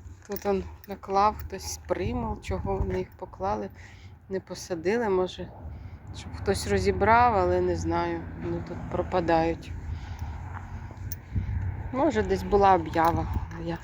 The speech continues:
пропустила. <clears throat> Так, а тут, дивіться, які гвоздички посаджені. Красивенькі які. Заходимо.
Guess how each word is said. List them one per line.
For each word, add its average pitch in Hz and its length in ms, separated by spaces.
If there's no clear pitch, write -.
пропустила. 180 800
<clears throat> 180 120
Так, - 360
а 180 60
тут, - 360
дивіться, 185 420
які 185 380
гвоздички 185 600
посаджені. 185 600
Красивенькі 220 1120
які. 214 440
Заходимо. - 800